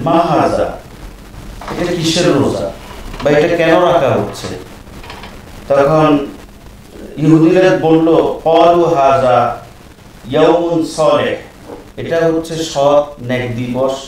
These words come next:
নেক উদ্দেশ্যে, সততাকে সামনে রেখেই এটা রাখা হচ্ছে।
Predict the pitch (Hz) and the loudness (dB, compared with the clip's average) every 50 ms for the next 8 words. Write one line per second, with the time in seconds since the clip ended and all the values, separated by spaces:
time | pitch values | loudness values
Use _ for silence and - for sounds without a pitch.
0 | - - 120 120 120 123 120 120 120 117 117 120 117 120 - 135 127 127 127 120 | -10 -6 -4 -4 -4 -4 -6 -8 -8 -6 -6 -6 -6 -6 -6 -8 -10 -10 -10 -12
1 | - - - - - - - - - - - - - - - 139 139 139 147 147 | -14 -18 -20 -20 -20 -20 -20 -20 -20 -20 -18 -16 -12 -6 -2 -2 0 0 0 0
2 | 143 143 143 143 143 156 151 - - 127 127 123 123 127 127 127 123 123 117 123 | 0 0 0 0 0 -2 -4 -4 -2 -2 0 0 0 0 0 0 0 0 -2 -4
3 | 127 123 120 120 120 110 113 110 110 117 117 113 107 110 107 117 113 113 113 107 | -4 -2 -2 -2 -2 -2 -4 -2 -2 0 0 2 0 0 -2 -2 -2 -4 -4 -6
4 | 107 - - - | -8 -10 -10 -12